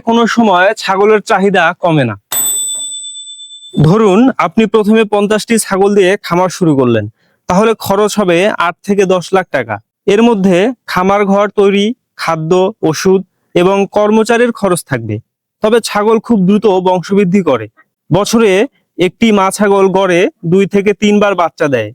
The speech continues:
এবং একবারে এক থেকে তিনটি করে বাচ্চা দিতে পারে। ফলে এক বছরের মধ্যেই আপনার খামারে ছাগলের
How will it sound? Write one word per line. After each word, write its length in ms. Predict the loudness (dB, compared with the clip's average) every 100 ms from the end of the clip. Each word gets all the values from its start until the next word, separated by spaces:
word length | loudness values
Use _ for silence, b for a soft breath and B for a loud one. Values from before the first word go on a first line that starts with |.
| _ 0
এবং 220 | 2 0 -2 -2 -2
একবারে 360 | 0 0 0 2 0 -4 _ -4 -4
এক 80 | -2
থেকে 180 | -2 -2 0
তিনটি 240 | 0 2 2
করে 200 | 4 2 2
বাচ্চা 220 | -2 -2
দিতে 240 | -2 0 -2
পারে। 220 | -2 -4 -10 -20 -12 -4
ফলে 240 | 0 2 2 2 2
এক 60 | 2 2
বছরের 360 | 2 2 2
মধ্যেই 440 | 2 0 0 0 0 -2
আপনার 260 | -2 -2 -2 -4
খামারে 360 | -2 0 0 0 -2
ছাগলের 380 | -4 -2 -2